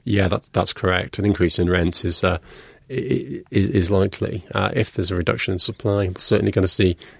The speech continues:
increases in rent, and people will be quite conscious of that. So, um, yeah, it's, um, one of the things with, um, buy-to-let and property that I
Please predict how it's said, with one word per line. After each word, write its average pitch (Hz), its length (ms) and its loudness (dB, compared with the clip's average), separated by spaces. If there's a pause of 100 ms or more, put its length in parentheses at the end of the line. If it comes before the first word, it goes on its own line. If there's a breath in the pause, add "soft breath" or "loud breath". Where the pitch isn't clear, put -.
increases 92 480 2
in 95 80 -2
rent, 95 320 4
and 92 120 0 (240)
people 110 200 2
will 87 60 4
be 87 100 2
quite - 300 0
conscious 92 380 2
of 90 140 -2
that. - 420 2 (640 loud breath)
So, 101 360 2
um, 92 200 2 (580 loud breath)
yeah, 131 180 4
it's, 135 260 2
um, 135 180 4
one 139 320 0
of 143 40 4
the 135 60 2
things 143 220 2
with, 113 200 2
um, 101 300 4 (160)
buy-to-let 98 400 2
and 95 80 2
property 101 400 2
that 92 160 0
I 92 140 2